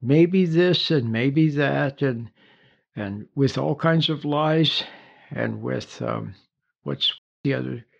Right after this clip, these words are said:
technique that the evil one uses so well? It's called, um,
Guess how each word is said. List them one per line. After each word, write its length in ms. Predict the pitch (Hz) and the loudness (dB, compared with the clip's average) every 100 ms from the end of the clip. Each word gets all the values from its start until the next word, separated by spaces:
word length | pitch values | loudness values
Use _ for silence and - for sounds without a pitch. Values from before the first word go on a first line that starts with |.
| _ _ _ _ - | _ _ _ _ -4
technique 500 | 135 131 123 123 - | -4 -2 -2 -2 -2
that 240 | 123 113 | -6 -4
the 220 | 120 - | -6 -2
evil 320 | 131 120 117 113 | -2 -2 -4 -6
one 260 | 117 113 | -4 -4
uses 460 | 110 117 120 - 117 | -4 -4 -4 -4 -2
so 260 | - - - | -2 -2 -6
well? 360 | 55 55 - 62 | -8 -10 -10 -12
It's 260 | 62 - | -6 -8
called, 500 | - - 60 60 - | -6 -8 -6 -6 -6
um, 320 | 117 110 107 | -8 -6 -10